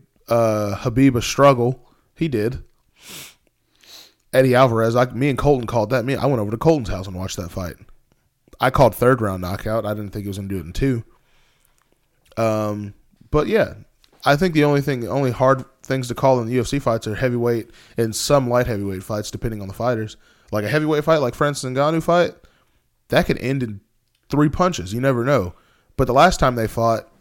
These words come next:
Stipe is such a good boxer, Francis could never land a shot. He always missed.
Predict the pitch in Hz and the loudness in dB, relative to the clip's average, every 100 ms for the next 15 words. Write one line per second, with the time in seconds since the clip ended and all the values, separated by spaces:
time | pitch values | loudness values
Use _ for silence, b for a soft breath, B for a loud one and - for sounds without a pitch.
0 | _ - - - 156 143 117 - 131 104 | _ -16 -6 -2 0 2 0 -2 -2 -4
1 | 110 95 120 131 - 104 92 - - - | -6 0 2 2 0 -8 -8 -16 -8 -2
2 | 127 127 120 123 117 117 110 - 110 117 | -2 -2 -6 -4 -2 -2 -4 -8 -6 -4
3 | 107 90 127 117 - - 101 117 110 101 | -4 -4 0 0 0 -10 -8 -2 -2 -4
4 | 98 104 95 - | -6 -6 -6 -10